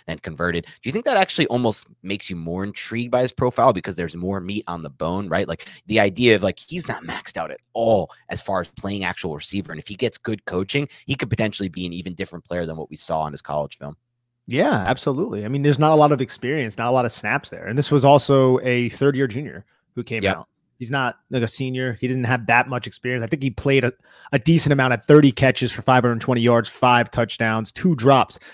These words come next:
Speaker 2: in twenty twenty-one. And then in twenty twenty-two, when Desmond Ridder wasn't there and the quarterback situation was much worse,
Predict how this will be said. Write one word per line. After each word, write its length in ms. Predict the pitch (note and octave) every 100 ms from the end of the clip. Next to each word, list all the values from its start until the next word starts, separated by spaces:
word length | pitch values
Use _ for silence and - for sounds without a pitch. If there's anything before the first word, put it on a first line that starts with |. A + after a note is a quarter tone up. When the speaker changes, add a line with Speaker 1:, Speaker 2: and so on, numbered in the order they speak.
| -
Speaker 2:
in 80 | B2
twenty 200 | C#3 C3
twenty-one. 560 | B2+ A#2+ C#3 D3+ C3+ - - -
And 80 | C#3+
then 60 |
in 60 | C3
twenty 200 | D3 C3+
twenty-two, 520 | C3 A#2+ - G3 D#3+
when 160 | C#3 A2
Desmond 320 | C3+ B2 A#2
Ridder 220 | C#3+ C#3
wasn't 440 | G#2+ C3+ B2 A2+ B2
there 280 | D3+ C#3
and 100 | A2+
the 40 | G#2
quarterback 460 | - D3+ B2 A#2+
situation 540 | - - A2+ A#2+ A#2 A2+
was 160 | G#2
much 280 | G#2+ B2 -
worse, 440 | G2 C#3+ B2+ -